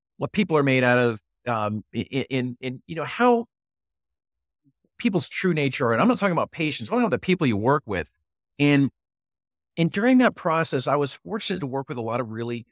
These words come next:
great people who served as mentors and, uh, both in terms of faculty,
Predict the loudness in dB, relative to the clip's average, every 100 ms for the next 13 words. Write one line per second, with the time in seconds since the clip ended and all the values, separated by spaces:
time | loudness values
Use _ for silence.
0 | _ -12 -10 -10 -10 -14 -8 -10 -8 -8
1 | -8 -10 _ _ _ _ -8 0 2 2
2 | 0 0 0 -2 -6 -6 -6 -10 -12 -10
3 | -8 -8 -4 -4 0 0 0 -4 -6 -8
4 | -6 -2 -2 -2 -4 -4 -4